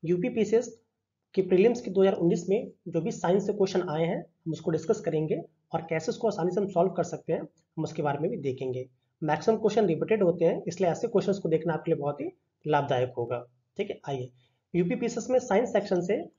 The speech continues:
बाईस questions पूछे गए थे, एक सौ पचास में बाईस, मतलब इसकी वेटेज आप समझ सकते हैं। ठीक है, आइए, पहला question हम देख रहे हैं,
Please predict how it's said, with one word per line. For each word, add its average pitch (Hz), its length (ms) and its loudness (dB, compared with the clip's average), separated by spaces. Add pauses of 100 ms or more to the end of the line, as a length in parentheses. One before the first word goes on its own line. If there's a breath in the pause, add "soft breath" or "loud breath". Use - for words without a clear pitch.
(120)
बाईस 165 360 4
questions 175 480 0
पूछे 170 260 0
गए 123 200 0
थे, 131 100 -8
एक 127 100 -8
सौ 170 80 -4
पचास 175 360 -2
में 160 80 0
बाईस, 143 240 -2
मतलब 165 140 -2
इसकी 170 180 -4
वेटेज 165 240 2
आप 226 80 -2
समझ 135 240 -8
सकते - 300 -12
हैं। 120 240 -6
ठीक 196 120 -2
है, - 100 -10 (360)
आइए, 120 180 -6 (460)
पहला 202 120 2
question 226 260 0
हम 214 60 2
देख 202 160 2
रहे 202 100 0
हैं, 285 180 -6